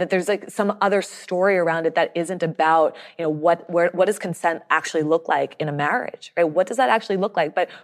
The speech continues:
but I've married you. We've already agreed to do this. You know that I like you. You know that I want that. You know, it's like, wait a second. Like, I don't, like you said, I don't want this tonight. I might have wanted it last night or last week, but I might not want it tonight.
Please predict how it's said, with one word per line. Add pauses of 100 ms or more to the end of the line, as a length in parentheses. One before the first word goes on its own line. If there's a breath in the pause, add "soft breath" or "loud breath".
but
I've
married
you.
We've
already
agreed
to
do
this.
You
know
that
I
like
you. (140)
You
know
that
I
want
that.
You
know,
it's
like, (220 loud breath)
wait
a
second.
Like, (240 loud breath)
I
don't, (200)
like
you
said,
I
don't
want
this
tonight. (220 soft breath)
I
might
have
wanted
it
last
night
or
last
week,
but
I
might
not
want
it
tonight.